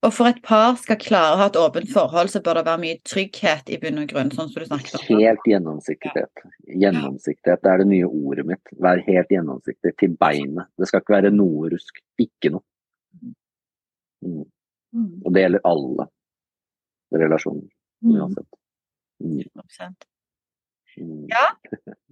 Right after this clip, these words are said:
Speaker 1: Men, eh,
Speaker 2: Mm.
Speaker 1: da har meg og deg snakket om ganske mye forskjellig på denne timen vi har snakket om, men Monier, du har, eh, kjempemange gode refleksjoner, og takk for at du delte.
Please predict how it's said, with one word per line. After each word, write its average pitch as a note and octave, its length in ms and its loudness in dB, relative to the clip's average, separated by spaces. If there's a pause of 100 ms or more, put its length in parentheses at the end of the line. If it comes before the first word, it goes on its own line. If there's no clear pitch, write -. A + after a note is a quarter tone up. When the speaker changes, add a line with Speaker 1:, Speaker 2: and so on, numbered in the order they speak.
(120)
Speaker 1:
Men, C4+ 300 6
eh, D4 160 4
Speaker 2:
Mm. G3+ 100 -2
Speaker 1:
da C4+ 140 4
har C#4+ 160 0
meg C4 200 4
og B3 40 2
deg B3 220 4
snakket - 400 0
om A3+ 100 2
ganske F3 320 -2
mye A3 160 2
forskjellig A3+ 480 0
på B3 140 0
denne F3+ 200 0
timen E3 340 -4
vi F3+ 60 -4
har F#3+ 80 -2
snakket G3+ 280 -6
om, C4+ 80 4
men C4+ 160 4
Monier, E3+ 340 2
du G3+ 140 -4
har, G3+ 320 2
eh, F#3+ 360 4 (560)
kjempemange G3 760 0
gode E3 880 2
refleksjoner, F3+ 800 -2
og E3+ 320 0
takk - 340 -4
for - 140 -2
at G3 100 -4
du G3+ 100 -2
delte. F3+ 520 2